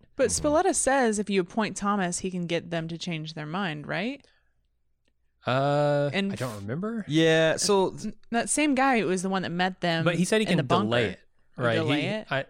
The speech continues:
Speaker 3: yeah, and, and by the time that happens, maybe there'll be somebody new in office, and, like,
Speaker 1: Mm.
Speaker 3: yeah, we can maybe push this off long enough for it to never happen, but, like,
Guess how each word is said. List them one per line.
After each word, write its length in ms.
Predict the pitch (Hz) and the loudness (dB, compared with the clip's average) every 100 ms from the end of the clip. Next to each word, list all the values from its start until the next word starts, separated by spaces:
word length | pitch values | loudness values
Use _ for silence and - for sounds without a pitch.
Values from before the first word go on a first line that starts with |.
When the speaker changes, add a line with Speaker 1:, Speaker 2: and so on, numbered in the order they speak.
| _ - | _ -18
Speaker 3:
yeah, 240 | - 131 113 | -4 0 2
and, 240 | 123 135 | 0 0
and 180 | 135 135 | 0 0
by 140 | 123 | 0
the 80 | 120 | 0
time 520 | - 135 131 127 120 | 0 0 2 2 2
that 140 | 117 113 | 0 0
happens, 400 | 139 - 131 120 | -2 -2 -2 -2
maybe 160 | 117 110 | -2 -2
there'll 140 | 101 | -4
be 80 | 104 | -6
somebody 260 | - 101 | -8 -8
new 200 | 98 160 | -4 -2
in 80 | 160 | 0
office, 540 | 143 139 143 131 123 101 | 2 0 0 0 -2 -6
and, 120 | 98 | -6
like, 160 | 95 | -8
Speaker 1:
Mm. 140 | 165 170 - _ _ _ - | -10 -16 -18 _ _ _ -4
Speaker 3:
yeah, 220 | 131 113 | 0 2
we 120 | 123 | 0
can 220 | 127 123 120 | 0 0 0
maybe 240 | 135 131 | 0 0
push 280 | - 147 - | -2 -2 -2
this 200 | 127 - | -2 0
off 240 | 120 113 | 0 0
long 220 | 117 110 | 0 0
enough 180 | 110 110 | 0 -2
for 140 | - 104 | -2 -6
it 80 | |
to 100 | - | -6
never 220 | 104 98 95 | -8 -8 -6
happen, 480 | 113 107 143 143 123 | -6 -6 -6 -8 -6
but, 160 | 113 98 | -6 -6
like, 360 | 98 92 - | -8 -12 -14